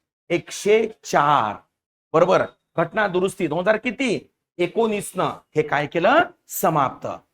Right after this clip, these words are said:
राहील लक्षात? काय केलं? समाप्त. चला,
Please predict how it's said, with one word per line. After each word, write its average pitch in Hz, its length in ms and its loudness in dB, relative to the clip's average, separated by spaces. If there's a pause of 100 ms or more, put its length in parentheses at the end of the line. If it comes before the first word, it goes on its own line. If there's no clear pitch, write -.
राहील 151 180 2
लक्षात? 226 260 0 (1000)
काय 175 120 2
केलं? 240 280 2 (280)
समाप्त. 151 520 0 (460)
चला, 131 160 -2